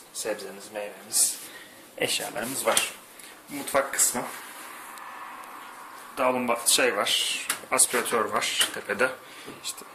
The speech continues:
dört tane şey, dört tane doğalgaz, bir tane elektrikli kettle var. Fırın var. Fırını da henüz açıp bakmadım ama normal bir fırın.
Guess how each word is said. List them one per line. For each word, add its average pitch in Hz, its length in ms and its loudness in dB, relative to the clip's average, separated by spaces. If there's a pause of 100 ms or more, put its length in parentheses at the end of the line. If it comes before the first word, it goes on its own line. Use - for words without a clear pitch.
(320)
dört 123 260 4
tane 113 140 4
şey, 131 360 8 (320)
dört 113 200 2
tane 104 240 0
doğalgaz, 120 600 4
bir - 80 -8
tane 107 340 0 (480)
elektrikli 123 680 4 (680)
kettle 120 340 -2
var. - 360 4 (880)
Fırın 156 320 4
var. - 380 0 (260)
Fırını 131 340 2 (180)
da 113 180 2 (100)
henüz 113 340 -4
açıp - 220 0 (260)
bakmadım 104 480 -8
ama 110 160 -8 (1040)
normal 104 380 0
bir 120 60 -6
fırın. 123 380 0